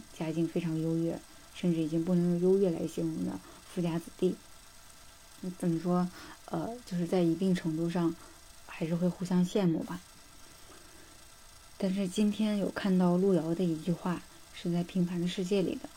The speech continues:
我觉得放在这里还挺合适的。就是说，呃，其实我们每个人的生活都是一个世界，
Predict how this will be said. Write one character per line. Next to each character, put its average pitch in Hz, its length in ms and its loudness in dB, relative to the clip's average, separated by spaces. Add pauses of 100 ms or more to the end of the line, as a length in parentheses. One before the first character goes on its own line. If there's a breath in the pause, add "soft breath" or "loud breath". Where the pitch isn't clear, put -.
(280 loud breath)
我 - 80 -6
觉 175 140 0
得 165 120 2
放 180 180 2
在 175 100 4
这 180 160 0
里 147 140 -2
还 - 160 -10
挺 - 160 -10
合 - 160 -14
适 - 240 -10
的。 214 140 -12 (1040 loud breath)
就 170 140 -2
是 165 160 -8
说， 165 400 -2 (380 loud breath)
呃， 156 360 -4
其 - 140 -8
实 - 180 -4
我 165 80 2
们 156 160 0
每 165 140 0
个 175 120 -4
人 160 140 -2
的 165 100 -4
生 180 300 0
活 196 340 -6
都 180 140 -2
是 175 100 -4
一 160 100 0
个 165 140 -6
世 165 220 -4
界， 170 240 -2